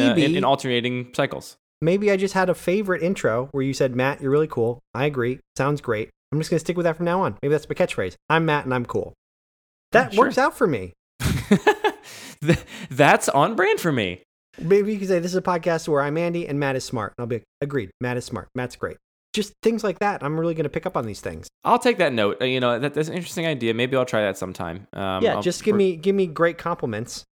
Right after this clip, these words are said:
Speaker 1: and, uh, I will repeat them.
Speaker 2: Yeah, sure. Let me just, let me just write that down here.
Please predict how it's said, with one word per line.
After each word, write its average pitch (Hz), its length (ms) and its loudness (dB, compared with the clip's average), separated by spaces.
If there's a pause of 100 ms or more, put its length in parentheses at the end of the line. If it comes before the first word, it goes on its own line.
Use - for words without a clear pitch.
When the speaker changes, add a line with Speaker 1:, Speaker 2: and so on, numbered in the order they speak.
Speaker 1:
and, 117 380 -4
uh, 107 320 -4 (220)
I 135 240 -2
will 113 520 -4
repeat 190 340 -2
them. 73 180 -6 (260)
Speaker 2:
Yeah, 151 140 -8
sure. 131 180 -4
Let 131 80 -2
me 160 80 -2
just, - 380 -6 (160)
let 156 60 -12
me 156 40 -10
just 127 160 -8
write 127 140 -2
that 120 160 -2
down 107 240 -2
here. 95 240 -6